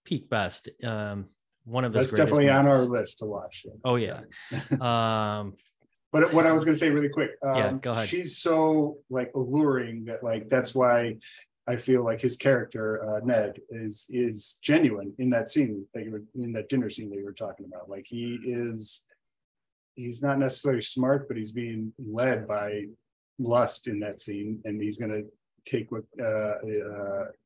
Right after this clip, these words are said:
Speaker 2: it needs to be done to, like, trick his husband into thinking that everything's cool.
Speaker 1: Yeah, it's kinda like that amazing scene where, like, uh, he kinda plays it a little bit like this, where that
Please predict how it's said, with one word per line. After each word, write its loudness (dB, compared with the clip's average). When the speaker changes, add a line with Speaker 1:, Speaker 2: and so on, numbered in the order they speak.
Speaker 2:
it -4
needs 0
to -6
be -4
done 2
to, -8
like, -6
trick -6
his -8
husband -2
into -10
thinking -8
that -6
everything's -10
cool. -6
Speaker 1:
Yeah, 2
it's -6
kinda -2
like -2
that 0
amazing -4
scene -4
where, -6
like, -8
uh, -8
he -10
kinda -4
plays 0
it -4
a 0
little 0
bit -2
like -6
this, -6
where -4
that -6